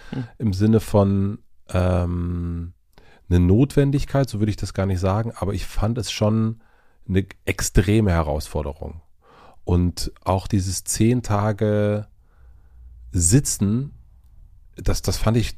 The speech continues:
Speaker 2: wirklich krass. Also fand ich damals, äh, und es ist immer noch dieser, also den Schmerz, den habe ich immer noch in mir.
Speaker 1: Hm.
Speaker 2: Ähm, und auch, ja, was ist vor allen Dingen, da glaube ich, haben wir auch schon mal drüber geredet,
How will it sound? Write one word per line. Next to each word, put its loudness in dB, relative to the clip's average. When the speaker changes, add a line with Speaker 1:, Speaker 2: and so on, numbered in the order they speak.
Speaker 2:
wirklich 0
krass. -4
Also 0
fand 0
ich -6
damals, -2
äh, 0
und 2
es 0
ist -4
immer 2
noch 4
dieser, 4
also 0
den 6
Schmerz, -2
den 2
habe 0
ich -2
immer 2
noch 2
in 0
mir. 4
Speaker 1:
Hm. -4
Speaker 2:
Ähm, 2
und 2
auch, 0
ja, 0
was 2
ist -4
vor 0
allen 2
Dingen, 2
da 2
glaube 0
ich, -2
haben -2
wir -4
auch -4
schon -4
mal -4
drüber -2
geredet, -2